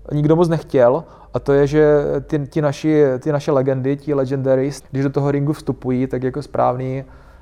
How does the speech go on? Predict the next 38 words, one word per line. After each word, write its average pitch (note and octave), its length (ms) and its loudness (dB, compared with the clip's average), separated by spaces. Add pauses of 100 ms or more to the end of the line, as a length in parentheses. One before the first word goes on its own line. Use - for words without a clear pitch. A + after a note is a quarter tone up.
(400)
wrestler B2 480 0
americký B2+ 540 -4
má B2 260 -2
prostě B2 580 -4
nějaký, B2 500 -6
jaký A#2+ 240 -6
ten C3 180 -4
gimmick, A2+ 340 -8
jo, G#2 120 -8
jako A#2 300 -6
to - 160 -12
entrance, G#2+ 460 -8
že G2 80 -14
prostě - 300 -16
hraje A#2 220 -2
hudba, A#2+ 460 0
jo, A2 160 -4
a A2 60 -6
teďka A2+ 420 -6 (420)
tamhle B2 280 0
Undertaker B2 580 -4
prostě B2 320 -4
z A#2 60 -2
rakví B2+ 460 -2
jde A#2+ 220 2
nebo A#2 200 -4
něco, A#2+ 380 -2
jo, A#2 180 2
a A#2 160 2 (1600)
někdo A#2+ 160 -4
prostě A2+ 220 -6
přiletí A#2+ 420 -4
po C3+ 160 0
laně B2+ 460 -2
a B2 60 -2
já A#2+ 140 -2
nevím A#2+ 220 -6
co. - 260 -10